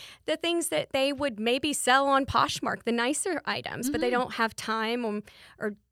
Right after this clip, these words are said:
Speaker 1: don't necessarily need the money for the item, and so they're willing to donate those. And so we thankfully got gobs and gobs of the good stuff for them. And it was really important to us to be able to offer that to them because we don't want them to have the leftovers. We wanted
Speaker 2: Yeah.
Speaker 1: to give them the best.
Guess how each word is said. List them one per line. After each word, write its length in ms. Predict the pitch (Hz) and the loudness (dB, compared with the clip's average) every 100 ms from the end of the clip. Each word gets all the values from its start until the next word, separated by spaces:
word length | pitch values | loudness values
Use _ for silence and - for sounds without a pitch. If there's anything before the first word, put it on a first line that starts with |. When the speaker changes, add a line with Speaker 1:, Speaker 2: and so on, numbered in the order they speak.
| 220 | -6
Speaker 1:
don't 180 | 233 233 | -2 0
necessarily 520 | 208 - - 226 226 | 0 -2 -2 0 0
need 240 | 220 226 220 | 0 0 -2
the 60 | 220 | -2
money 300 | 214 214 226 | -2 -2 -4
for 160 | - | -4
the 140 | 220 - | -6 -4
item, 300 | 214 233 277 | -4 -4 -4
and 100 | 240 | -2
so 120 | - | -4
they're 140 | 233 226 | -4 -4
willing 280 | 226 233 | -4 -4
to 120 | 226 226 | -6 -6
donate 420 | 214 226 233 - | -6 -6 -8 -8
those. 280 | 202 208 - | -8 -8 -8
And 120 | 220 | -6
so 180 | - 220 | -6 -6
we 260 | 240 262 - - - - - | -6 -8 -10 -20 -20 -14 -2
thankfully 480 | 240 302 - 226 | -2 -2 -4 -4
got 320 | 202 - - - | -2 0 0 -2
gobs 400 | - 202 226 226 | -10 -8 -6 -4
and 100 | 220 220 | -4 0
gobs 340 | 214 220 - | 2 2 -2
of 100 | 214 | -6
the 100 | 247 | -2
good 200 | 233 226 | 0 -2
stuff 380 | - - - - | -4 -6 -8 -8
for 200 | - 208 | -4 -2
them. 300 | - - - - - - - | -2 -6 -8 -12 -20 -14 -2
And 120 | 226 | 0
it 40 | |
was 140 | 233 226 | 0 -2
really 240 | 269 285 | -2 0
important 400 | 269 277 277 262 | 0 0 -2 -2
to 100 | 226 | -6
us 120 | 220 | -6
to 100 | - | -6
be 140 | 226 226 | -6 -6
able 160 | 220 | -6
to 80 | - | -8
offer 340 | - 220 - | -6 -6 -8
that 180 | 220 - | -10 -10
to 100 | - | -10
them 200 | 214 214 | -8 -8
because 420 | 226 - 226 220 - | -8 -8 -8 -8 -10
we 140 | 226 | -8
don't 160 | 226 233 | -8 -8
want 180 | - - | -8 -6
them 160 | 208 | -6
to 60 | 214 | -4
have 200 | 214 202 | -6 -8
the 80 | 214 | -8
leftovers. 580 | 196 - 202 208 220 | -10 -8 -10 -10 -10
We 80 | 214 | -6
wanted 260 | 208 208 226 | -6 -6 -6
Speaker 2:
Yeah. 100 | 214 | -6
Speaker 1:
to 60 | 220 | -6
give 120 | 208 | -6
them 160 | 208 | -8
the 80 | 214 | -8
best. 440 | - - 220 - | -8 -10 -12 -16